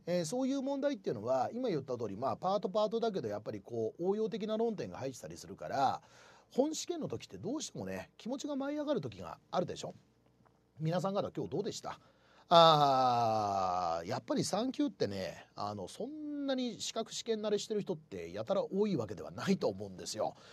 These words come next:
おー、特にまあ、簿記会計系に関しては、一般的にやっぱり三級が一番最初の試験だよいうところもあるんで、ちょっとドキドキしながらね、試験会場行っていただいて、で、まあ、ドキドキしながら本当に問題を広げてですよ、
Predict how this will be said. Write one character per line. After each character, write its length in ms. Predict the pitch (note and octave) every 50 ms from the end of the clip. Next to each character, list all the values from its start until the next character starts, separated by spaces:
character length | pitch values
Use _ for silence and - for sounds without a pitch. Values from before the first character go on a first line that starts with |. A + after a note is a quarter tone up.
| - - - - -
お 540 | A#3+ A#3 A#3 A#3 A3+ A3 A3 G#3+ G#3+ G#3
ー、 20 | G3+
特 160 | G#3 C#4 C#4+
に 80 | B3 F#3+
ま 160 | F3+ F#3 D#3+
あ、 80 | C3+
簿 100 | D3 G#3
記 120 | G3+ - -
会 180 | G3+ G3 G#3
計 180 | F3+ A3+ A3+ A3+
系 140 | F3 A#3 A#3
に 140 | A#3 A3+ -
関 240 | B3 A#3+ A#3 A3
し 60 | F3 -
て 80 | B3+
は、 280 | B3 A3+ G#3+ E3 A#2 G#2+
一 160 | A2 C3 A#2
般 180 | - E3+ D#3+ D#3+
的 180 | D#3+ E3+ E3+ E3
に 40 |
や 60 | E3+ F3
っ 40 | D3+
ぱ 80 | D#3
り 40 | C3
三 200 | - A#2+ A#2 A#2+
級 120 | A2 A#2+ C3
が 120 | C#3+ B2+
一 160 | A#2 - C#3+
番 180 | C3+ C3 C3 B2
最 140 | A2+ C3+ B2+
初 120 | A#2 D#3
の 100 | D#3+ E3
試 80 | D#3 -
験 180 | - A3+ G#3+ F#3
だ 80 | C3
よ 160 | B2 B2+ F3+ - _ _ - E3+
い 20 |
う 100 | E3+ E3+
と 80 | D#3 G3 F#3
こ 80 | G#3
ろ 80 | F#3+ C#3+
も 180 | - - -
あ 80 | A#3+ C4+
る 140 | C4+ G#3+ D3+
ん 160 | G#2+ F#2+ F#2
で、 400 | A#2 D3 D3+ C#3+ C3 F#2 D2+ - - - - - - - - - - - - - - - _ _ _ -
ち 80 | C4+
ょ 20 | D4
っ 40 |
と 100 | G#3 E3+
ド 120 | C#3+ F#3+ G3+
キ 80 | A#3
ド 80 | G#3+ F3 B2+
キ 60 | -
し 80 | - A#2
な 80 | G2+ F#2+
が 100 | G2 F#2
ら 80 | -
ね、 360 | G3 C4 C4+ C4+ C4+ F#3 - -
試 160 | - - -
験 200 | F#3 E3+ E3+ E3
会 220 | D#3+ E3+ D#3+ D3
場 140 | B2 B2+ A#2+
行 100 | A#2 A2+
っ 20 | -
て 140 | - D#3
い 60 | D3+ D3+
た 100 | D#3 D#3
だ 100 | D3+ D3+
い 80 | D3+ D#3
て、 520 | - A#3+ A#3 G#3+ G3 D3 C3 G#2+ - - _ _ - E3+
で、 460 | F#3 B3 B3+ A#3+ G3+ C3+ F#2+ - - - _ _ _ _ _ -
ま 140 | D3+ D#3+ A#2+
あ、 40 | F#2+
ド 100 | A2 B2+
キ 120 | A#2 A#2+
ド 100 | A2+ A2
キ 80 | - -
し 100 | - C#3+
な 80 | F#3
が 120 | A3+ C#4 C4+
ら 60 | E3
本 200 | A#2 C#3+ B2+ A2+
当 80 | B2+
に 80 | A#2+ A#2+
問 260 | A2 G#2 G#2+ A#2 A#2+
題 160 | A2 A2 -
を 20 | G#2
広 240 | - C3 C#3+ E3+ F#3
げ 60 | G#3+
て 100 | G#3 G3+
で 100 | D#3+ A2+
す 120 | - F#2+
よ、 240 | F#2 D#2+ C#2 - -